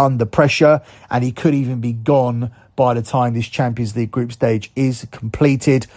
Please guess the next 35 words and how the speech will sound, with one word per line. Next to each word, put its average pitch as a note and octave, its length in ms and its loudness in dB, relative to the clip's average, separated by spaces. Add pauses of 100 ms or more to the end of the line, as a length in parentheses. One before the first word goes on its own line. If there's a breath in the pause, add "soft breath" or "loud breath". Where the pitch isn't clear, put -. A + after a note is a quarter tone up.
(340 loud breath)
Dortmund C#3+ 380 2
and C3 100 -2
Manchester C3 300 0
City B2 340 -2
both B2 300 2
to - 80 -8
qualify A#2+ 560 0
is A2+ 120 -2
available A2+ 420 -2
at A2 60 -12
four B2+ 240 -2
to A2+ 100 -6
six - 280 -6
minus A2+ 400 -2
one A2+ 140 -4
fifty. A#2+ 400 -4
I A#2 60 -2
actually A#2 180 -8
think A#2 200 -6
there's G#2+ 120 -4
value B2 480 0
in A2 80 -2
that G#2 160 -6
selection A#2 400 -6
if G#2+ 100 -6
you've A2+ 120 -6
seen A#2+ 220 -4
the A2+ 60 -4
way A2 200 0
Sevilla G#2+ 360 -4
played A2 280 -4
so A2 180 -2
far G#2+ 300 0
this G#2 160 -8
season. B2 420 -2